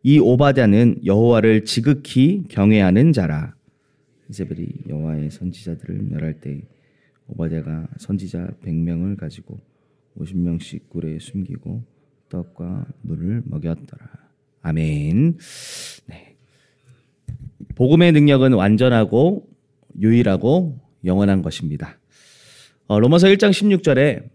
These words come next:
바울이 이렇게 고백하지 않습니까? "내가 이 복음을 부끄러워하지 아니한다."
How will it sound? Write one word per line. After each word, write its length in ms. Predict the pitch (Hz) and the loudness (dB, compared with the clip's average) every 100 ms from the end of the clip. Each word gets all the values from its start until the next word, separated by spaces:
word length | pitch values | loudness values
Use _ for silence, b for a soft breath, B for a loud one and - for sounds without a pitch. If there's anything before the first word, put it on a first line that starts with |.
| - | -18
바울이 560 | 104 104 113 110 101 123 | -4 0 2 0 -2 -8
이렇게 260 | - 104 107 | -6 -4 -2
고백하지 360 | 98 101 101 90 | -2 -2 -4 -6
않습니까? 440 | 78 - 82 - | -8 -10 -10 -10
"내가 260 | 80 104 117 | -4 0 2
이 220 | 123 156 147 | 4 2 0
복음을 720 | 120 113 123 127 196 262 - _ _ _ _ | -4 0 2 4 2 0 -4 _ _ _ _
부끄러워하지 840 | - - 165 151 123 107 165 240 - _ | -8 -2 2 4 4 2 0 0 -4 _
아니한다." 680 | - 92 120 120 90 92 - | -6 0 2 2 0 -6 -12